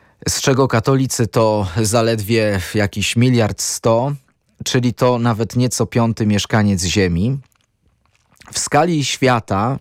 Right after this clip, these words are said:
mówię globalnie, na niedzielną mszę świętą pewnie celebrować zmartwychwstanie Pana chodzi jakieś, no, może piętnaście procent, y,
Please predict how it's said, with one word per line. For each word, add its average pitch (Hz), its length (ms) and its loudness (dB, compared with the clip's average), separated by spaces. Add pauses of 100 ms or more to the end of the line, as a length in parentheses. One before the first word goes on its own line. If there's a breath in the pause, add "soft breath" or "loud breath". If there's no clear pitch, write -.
(140)
mówię 110 380 0
globalnie, 104 760 0 (760 loud breath)
na 117 180 4
niedzielną 131 560 2
mszę 120 280 0
świętą 120 800 0 (440)
pewnie 107 600 0 (180)
celebrować 117 920 0 (120)
zmartwychwstanie 120 1080 0
Pana 120 500 0 (400 loud breath)
chodzi 110 720 0
jakieś, - 1000 -4
no, 170 360 2
może 104 320 -2
piętnaście 120 720 0
procent, 104 680 -2 (540 loud breath)
y, 104 380 2